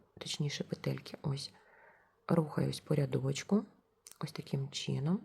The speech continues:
заходжу, заходжу в петельки. Ось так. На жаль, десь ділась моя більш тоненька голочка. І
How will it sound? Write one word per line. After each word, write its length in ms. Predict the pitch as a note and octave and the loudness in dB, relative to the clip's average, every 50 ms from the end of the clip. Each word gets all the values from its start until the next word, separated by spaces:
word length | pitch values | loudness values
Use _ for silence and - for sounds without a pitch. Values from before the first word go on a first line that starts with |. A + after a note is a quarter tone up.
| - | -4
заходжу, 760 | - D#3 D3 E3 D#3 D3+ - - E3 D#3+ D3+ D3 - C#3+ - - - - - - - - - - - - _ _ _ | -6 -4 -2 -2 -4 -4 -2 0 2 2 2 2 0 -4 -6 -6 -8 -16 -20 -20 -20 -20 -20 -20 -20 -20 _ _ _
заходжу 560 | - - D3+ D3 - - D#3 D3 - - C#3+ | -4 -4 -4 -4 -2 -2 -4 -4 -2 -4 -6
в 60 | C#3 | -8
петельки. 800 | - - C#3 - - - - B2+ B2+ - - - - - G#3+ - - - _ _ _ _ _ _ _ _ _ _ _ _ _ _ _ _ _ _ _ _ _ _ _ _ _ _ _ _ _ _ _ _ _ _ _ _ _ _ _ _ _ _ _ _ _ _ _ _ _ _ _ - _ _ _ - - - _ _ - - - - - - - - - _ - _ _ - - | -4 -6 -8 -8 -6 -8 -8 -6 -6 -6 -8 -2 0 0 0 0 -4 -16 _ _ _ _ _ _ _ _ _ _ _ _ _ _ _ _ _ _ _ _ _ _ _ _ _ _ _ _ _ _ _ _ _ _ _ _ _ _ _ _ _ _ _ _ _ _ _ _ _ _ _ -20 _ _ _ -20 -20 -20 _ _ -20 -20 -20 -20 -20 -20 -20 -20 -20 _ -20 _ _ -4 0
Ось 180 | - F3+ F3+ - | 0 0 0 0
так. 360 | - - E3+ E3+ E3+ - - - - - - - - _ - - - - - - _ _ _ _ _ _ _ _ _ _ _ _ _ _ _ _ _ _ _ _ _ _ _ _ _ _ _ _ _ _ _ - | -2 -2 -2 -2 -2 -6 -14 -20 -20 -20 -20 -20 -20 _ -20 -20 -20 -20 -20 -20 _ _ _ _ _ _ _ _ _ _ _ _ _ _ _ _ _ _ _ _ _ _ _ _ _ _ _ _ _ _ _ -2
На 160 | E3+ E3+ E3 | -2 -2 0
жаль, 260 | D#3+ - E3 D#3+ E3+ | -2 -2 0 0 0
десь 160 | D#3+ D#3+ D#3 | 0 0 -2
ділась 300 | - - D#3 D#3 D3+ - | 0 0 -2 0 -2 -2
моя 240 | D#3+ D#3 D#3 D#3 D#3 | -2 -2 -2 -2 -2
більш 280 | D#3 D#3 D#3+ D3+ - - | -2 -2 -2 -2 -2 -2
тоненька 420 | - D#3 D3+ D3+ D3 D3 - D3+ | -2 -2 0 -2 -2 -2 -2 -4
голочка. 540 | D3 D#3+ F#3+ G#3 A#3 A#3 - - - A#3 A#3 - _ _ - - - - _ _ _ _ _ _ _ _ _ _ _ _ _ _ _ _ _ _ _ _ _ | 0 2 2 2 2 0 -2 -6 -6 -8 -8 -10 _ _ -20 -20 -20 -20 _ _ _ _ _ _ _ _ _ _ _ _ _ _ _ _ _ _ _ _ _
І 180 | - A#3 B3 | -4 -4 -4